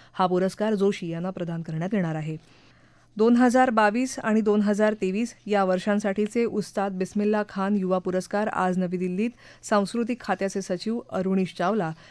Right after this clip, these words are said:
यांच्या हस्ते प्रदान करण्यात आले. पुरस्कार मिळालेल्यात अनुजा झोकरकर, सारंग कुलकर्णी आणि नागेश अडगावकर यांचा समावेश आहे. संगीत,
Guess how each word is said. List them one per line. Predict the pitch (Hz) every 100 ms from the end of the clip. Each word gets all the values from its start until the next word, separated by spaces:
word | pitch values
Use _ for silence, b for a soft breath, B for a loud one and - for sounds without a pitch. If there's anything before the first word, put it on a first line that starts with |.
| -
यांच्या | 202 196 -
हस्ते | 190 175 196
प्रदान | 185 185 180 180
करण्यात | 175 170 175
आले. | 175 240 B B -
पुरस्कार | 220 226 - 240 233
मिळालेल्यात | 214 202 196 196 214 - 196
अनुजा | 196 202 202
झोकरकर, | 190 180 196 196 220 247 - -
सारंग | 202 185 190
कुलकर्णी | 196 185 175 196 214 254 262 B -
आणि | 190 190 208 214 190
नागेश | 175 175 214 -
अडगावकर | - 180 208 262 180 160 175
यांचा | 160 190
समावेश | 196 180 160 160
आहे. | 160 160 160 B B _ _ _
संगीत, | - 247 233 254